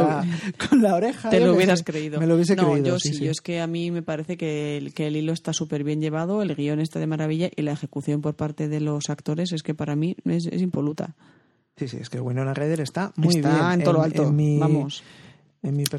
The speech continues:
Speaker 1: percepción.
Speaker 2: seri-, estas series de Netflix también compiten para Globos de Oro y estas cosas?
Speaker 1: Sí, yo entiendo que sí, como H B O.
Speaker 2: Pues,
Speaker 1: Son de cable, o sea,
Speaker 2: pues yo
Speaker 1: son,
Speaker 2: creo
Speaker 1: sí.
Speaker 2: que Winona Ryder podría ser una, una candidata realmente a mejor actriz. Para mí, vamos, me parece que
Speaker 1: No
Speaker 2: lo
Speaker 1: sé
Speaker 2: hace
Speaker 1: cómo
Speaker 2: genial.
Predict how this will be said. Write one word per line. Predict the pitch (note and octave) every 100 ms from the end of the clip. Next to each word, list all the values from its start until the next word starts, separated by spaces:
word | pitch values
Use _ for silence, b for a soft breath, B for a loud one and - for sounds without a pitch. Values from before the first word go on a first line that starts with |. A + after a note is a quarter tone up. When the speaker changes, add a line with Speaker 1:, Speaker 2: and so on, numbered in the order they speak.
| F#3+
Speaker 1:
percepción. | B3 C#4 B3
Speaker 2:
seri-, | -
estas | F#3+ A#3 A#3+
series | G3 E3+ E3+
de | D3+
Netflix | D3+ - D#3 -
también | E3 D3+ D3+
compiten | D3+ D#3+ D#3 D3+ D3+
para | D3 C#3+ C#3+ C#3
Globos | C#3 C#3+ D3
de | C#3+
Oro | E3+ E3
y | D3+
estas | - D3+
cosas? | - D#3+ E4 -
Speaker 1:
Sí, | -
yo | B2
entiendo | B2+ B2+ D3+
que | B2+
sí, | C#3 -
como | C3+ B2+
H | C3 C3
B | B2+
O. | D3+ C3+
Speaker 2:
Pues, | E3+ D#3
Speaker 1:
Son | C#3
de | C#3
cable, | C#3 D3+ C3+
o | C3
sea, | C3
Speaker 2:
pues | E3 D#3
yo | D#3+
Speaker 1:
son, | D#3+
Speaker 2:
creo | C#3+ E3
Speaker 1:
sí. | E3+
Speaker 2:
que | F3+ E3 D#3+ D#3
Winona | D3+ D3+ D3+
Ryder | D3+ D#3 E3 F3
podría | D3 D3 D3 C#3 C#3+ C#3+ C#3+ C#3+ D3
ser | - D3+
una, | D3 D3 C#3+ -
una | D#3 D#3
candidata | D#3 D3+ C#3+ D3 F3 E3+ - -
realmente | D#3 D3 D3 D3+ E3+
a | E3+
mejor | D#3+ - D3+
actriz. | D#3+ D#3+ F#3 _
Para | D#3 C#3
mí, | D3 G3+
vamos, | A3 F#3 D#3 D#3
me | C#3+
parece | D3+ C#3+ F#3
que | - -
Speaker 1:
No | F3
Speaker 2:
lo | F3
Speaker 1:
sé |
Speaker 2:
hace | D#3+
Speaker 1:
cómo | F3+ E3
Speaker 2:
genial. | D#3